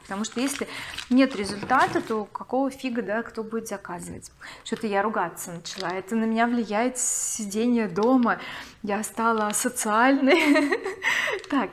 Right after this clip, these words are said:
это тоже под заказ, маска для лица. Я сама её никак не попробовала. У меня, кстати, есть она где-то, надо найти её в моих запасах.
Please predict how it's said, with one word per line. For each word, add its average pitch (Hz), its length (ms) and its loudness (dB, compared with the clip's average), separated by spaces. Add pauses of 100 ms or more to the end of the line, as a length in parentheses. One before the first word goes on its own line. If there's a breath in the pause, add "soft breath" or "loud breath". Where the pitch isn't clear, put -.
это 311 240 2
тоже 262 280 2
под 196 220 -8
заказ, 208 440 -4
маска 233 340 -2
для 214 140 -4
лица. 220 440 -4 (400 loud breath)
Я 262 220 2
сама 254 400 2
её 226 220 0
никак 226 360 -2
не 220 140 0
попробовала. 240 540 0
У 208 40 0
меня, 208 180 -4
кстати, 208 320 -10
есть 233 340 -4
она 180 200 -8
где-то, 185 360 -10
надо 180 200 -6
найти 202 360 -6
её 180 240 -4
в 170 60 -8
моих 180 420 -6
запасах. 190 640 -4